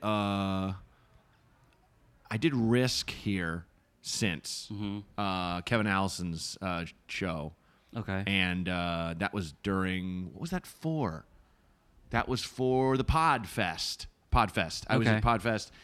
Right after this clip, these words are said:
Speaker 1: and I just did, I just told a story. So, yeah, but that's, that's the last time, uh, since the taping I was here.
Speaker 2: All
Speaker 1: Yeah.
Speaker 2: right.
Speaker 1: Uh-huh.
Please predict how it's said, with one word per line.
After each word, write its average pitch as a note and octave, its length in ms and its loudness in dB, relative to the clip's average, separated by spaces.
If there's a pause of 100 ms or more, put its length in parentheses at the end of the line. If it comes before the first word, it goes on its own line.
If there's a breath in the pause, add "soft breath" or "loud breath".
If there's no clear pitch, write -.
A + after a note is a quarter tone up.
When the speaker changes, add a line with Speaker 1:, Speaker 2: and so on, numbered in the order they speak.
(160 loud breath)
Speaker 1:
and A#2+ 120 4
I - 20 6
just G2+ 140 0
did, G#2 320 2
I A#2+ 60 4
just A2+ 140 2
told C3 140 6
a F#2+ 40 0
story. F2 360 0 (380)
So, G#2+ 220 2
yeah, G2 280 4
but E2 140 -2
that's, - 320 -2 (300)
that's B2 220 0
the A#2+ 80 -4
last G2+ 320 0
time, E2+ 480 -2
uh, E2 380 -4
since - 680 0
the G2 80 2
taping G2 380 0
I D#2 80 -4
was D2+ 120 -4
here. - 260 -8 (200)
Speaker 2:
All C#3 80 -2
Speaker 1:
Yeah. C#3 100 0
Speaker 2:
right. G2+ 220 -4
Speaker 1:
Uh-huh. F#2+ 220 4